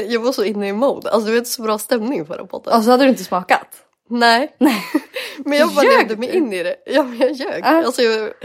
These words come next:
Speaker 1: så skämdes jag. För att,
Speaker 2: Ja.
Speaker 1: men grejen är det att jag trodde att jag hade smakat dem. Alltså, jag trodde att det var så här hårda bollar.
Speaker 2: Ah, okej,
Speaker 1: Fattar du?
Speaker 2: jag fattar
Speaker 1: Jag trodde att
Speaker 2: vilka
Speaker 1: det
Speaker 2: du
Speaker 1: var,
Speaker 2: menar.
Speaker 1: ja. Ja, så jag, jag var så, alltså, jag tänkte att det var ju dem.
Speaker 2: Mm.
Speaker 1: Men sen så när jag tog fram dem på kvällen, jag bara, "Men gud,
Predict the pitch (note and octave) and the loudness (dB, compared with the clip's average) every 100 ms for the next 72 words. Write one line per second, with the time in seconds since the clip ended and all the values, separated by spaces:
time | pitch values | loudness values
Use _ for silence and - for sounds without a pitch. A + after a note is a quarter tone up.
0 | D4+ C#4 A#3 A#3 G#3+ G#3 A3 G3 - - | -14 -4 -2 0 -2 -4 -6 -8 -4 2
1 | G3+ G3 F#3 A#3+ B3+ C#4+ A3+ F#3+ G3 G#3 | 2 2 0 2 4 2 2 0 0 -2
2 | - B3+ A#3+ A3 F#3 E3 F3 - A#3+ - | -4 -4 0 0 0 -4 -6 0 0 0
3 | G#3 - - - _ _ - G#3 G#3 G#3 | -6 -8 -10 -16 _ _ -2 4 4 2
4 | A#3 A#3+ G3+ F3+ F3+ F#3+ A3 G3 A#3 - | 0 0 2 2 0 0 0 0 -2 -6
5 | D#2 D2+ - _ _ D4+ D4+ D4 D4 C4 | -10 -14 -16 _ _ 0 0 -2 -2 -2
6 | A3+ A#3 D#4+ B3+ - A#3 A3 F#3+ A3+ A3 | -2 -2 -2 -2 0 0 2 0 0 -2
7 | A3 G#3+ G#3 A3 A3+ G3 - _ _ _ | -2 -2 -2 0 2 2 -2 _ _ _
8 | A#3 A#3+ B3 - - B3 A3+ A3 G#3+ C4 | 0 4 4 2 -2 0 0 0 0 0
9 | - F#3 F3+ E3+ G3 G#3 A#3+ G#3+ F#3+ F3+ | 0 0 0 0 -4 -2 -4 -4 -8 -2
10 | G3 E3+ E3+ - - - _ - A#3+ G#3 | 0 2 0 -2 -4 -14 _ 0 2 2
11 | A3 - G#3+ G#3+ G3 - D4+ D#4 F#3+ E3 | -4 -2 2 2 2 2 2 2 -4 0
12 | G3+ - - G#3 F#3 C4+ C4+ - F3 - | 2 2 0 -6 -2 0 0 -4 -6 -4
13 | G#3+ - F3+ F#3 G3+ G#3+ G#3 G4 - | -2 -2 0 0 2 0 -2 -6 -6